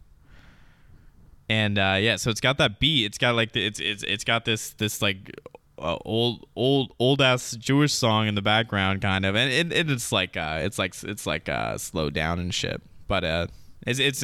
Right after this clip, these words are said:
it sounds cool. It sounds cool. And then I, like, saw a video of this, this kid talking about it. Yeah, yeah. We got the preview of the Eagles game going on right now. Um, but, uh, it's got this kid talking about it, and I saw him talking about the song, and he was like,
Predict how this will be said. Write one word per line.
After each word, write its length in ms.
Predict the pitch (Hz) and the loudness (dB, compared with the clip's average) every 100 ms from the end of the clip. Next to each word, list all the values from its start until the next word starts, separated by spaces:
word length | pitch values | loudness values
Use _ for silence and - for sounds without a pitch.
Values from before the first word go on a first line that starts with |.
| 131 | -2
it 100 | 131 | 2
sounds 280 | 160 139 | 2 0
cool. 240 | - 101 85 | -2 -4 -2
It 60 | |
sounds 260 | - 104 90 | -2 -2 -4
cool. 280 | - 90 - - - - - - 113 | -4 -4 -6 -16 -20 -20 -18 -10 -4
And 100 | 131 | 2
then 80 | 143 | 4
I, 60 | |
like, 140 | 147 139 | 4 2
saw 220 | - 170 | 0 0
a 40 | |
video 460 | 113 117 135 160 165 | 2 2 4 2 2
of 80 | 151 | 0
this, 200 | 156 - | -2 -2
this 340 | - 131 131 | -4 -2 -2
kid 240 | - 147 147 | 0 -2 2
talking 260 | 147 147 | 0 0
about 240 | 147 151 160 | 0 0 0
it. 100 | 123 | 2
Yeah, 1000 | 101 110 127 135 123 110 110 127 - - | 2 2 0 2 2 2 2 0 0 -2
yeah. 20 | - | 0
We 100 | 117 | 0
got 120 | 110 | 0
the 80 | 104 | -2
preview 300 | 117 110 107 | -2 0 0
of 60 | |
the 60 | 101 | 2
Eagles 300 | 107 117 113 | 2 2 0
game 220 | 107 101 | 0 2
going 180 | 101 101 | 2 0
on 100 | 101 | 0
right 260 | - - - - - - 110 | -2 -2 -2 -6 -10 -10 -4
now. 60 | 113 113 107 | 0 2 4
Um, 200 | 107 107 - - - - - - | 2 0 -6 -10 -10 -10 -18 -4
but, 160 | 113 104 | 2 4
uh, 320 | 101 95 98 - | 4 4 2 0
it's 140 | 113 - | -2 2
got 160 | 143 | 2
this 160 | 143 120 | 2 -2
kid 280 | - 226 165 | 0 0 2
talking 300 | 180 214 147 | 2 2 0
about 200 | 107 98 | 2 2
it, 20 | |
and 120 | 104 | 2
I 60 | 107 | 2
saw 180 | 135 | 2
him 80 | 131 | 2
talking 300 | 127 127 123 | 2 -2 0
about 160 | 123 120 | 0 0
the 80 | 117 | 0
song, 420 | 131 127 127 123 | 2 4 4 2
and 80 | 107 | 0
he 60 | |
was 120 | 104 101 | 0 2
like, 280 | 101 95 | 2 0